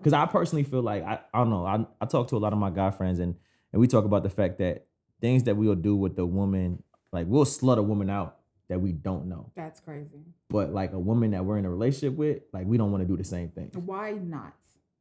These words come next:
Speaker 1: Because I gotta look at you again.
Speaker 2: And?
Speaker 1: Yeah.
Speaker 2: You're doing it to me, though.
Speaker 1: I, yeah, I gotta look at you. Like, okay, put it this way. Like, why do you think niggas watch porn?
Speaker 2: It's a fantasy behind it?
Speaker 1: Exactly.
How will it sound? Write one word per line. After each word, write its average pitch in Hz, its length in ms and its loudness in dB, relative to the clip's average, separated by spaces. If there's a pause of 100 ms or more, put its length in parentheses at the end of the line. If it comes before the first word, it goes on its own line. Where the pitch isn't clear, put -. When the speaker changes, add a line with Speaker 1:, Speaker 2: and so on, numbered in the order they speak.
(240)
Speaker 1:
Because 175 140 2
I 175 60 4
gotta 120 140 2
look 120 200 2
at 98 200 -4
you 95 80 -2
again. 87 320 -8
Speaker 2:
And? 240 360 -6 (720)
Speaker 1:
Yeah. 131 180 4
Speaker 2:
You're 247 100 2
doing 302 340 -2
it 208 160 0
to 220 60 -10
me, 185 160 -4
though. 151 400 -6 (600)
Speaker 1:
I, 135 120 0 (100)
yeah, 131 200 4
I 113 40 0
gotta 110 200 0
look 120 180 4
at 98 180 -4
you. 98 160 -4
Like, 151 260 4
okay, 175 280 6
put 180 140 4
it 160 60 4
this 139 140 0
way. 110 120 2
Like, 101 260 -2 (340)
why 135 240 0
do 175 80 2
you 160 60 0
think 139 180 0
niggas 113 180 0
watch 101 300 -2
porn? 92 240 -4 (840)
Speaker 2:
It's 170 140 -14
a 175 60 -6
fantasy 170 380 -12
behind 202 320 -12
it? 214 100 -6
Speaker 1:
Exactly. 127 540 0